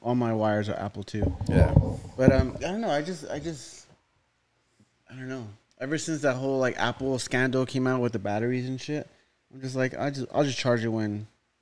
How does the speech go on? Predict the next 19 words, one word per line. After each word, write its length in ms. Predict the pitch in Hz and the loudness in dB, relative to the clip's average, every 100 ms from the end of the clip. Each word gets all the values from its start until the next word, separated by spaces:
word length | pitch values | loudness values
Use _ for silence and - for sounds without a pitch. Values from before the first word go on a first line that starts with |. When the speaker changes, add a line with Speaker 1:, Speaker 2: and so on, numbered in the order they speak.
| _ | _
Speaker 1:
I 120 | - 113 | -8 -4
need 240 | 120 110 | -4 -4
it. 60 | 107 | 0
So 80 | |
my 180 | 139 185 | 4 6
phone 220 | - 226 | 6 2
is 60 | 190 | 2
always 360 | 127 143 156 135 | 6 6 6 4
on 80 | |
the 80 | 127 | 0
verge 240 | 113 123 110 | 0 -2 -2
of 80 | |
dying. 320 | 98 107 98 95 | -6 -6 -8 -6
Like, 160 | 131 | -6
it's 80 | 139 | -2
never 240 | 143 160 170 | 0 2 2
Speaker 2:
Really? 100 | 151 | 2
Speaker 1:
fully 220 | 160 147 | 2 2
charged. 460 | - 135 123 - | 4 4 4 0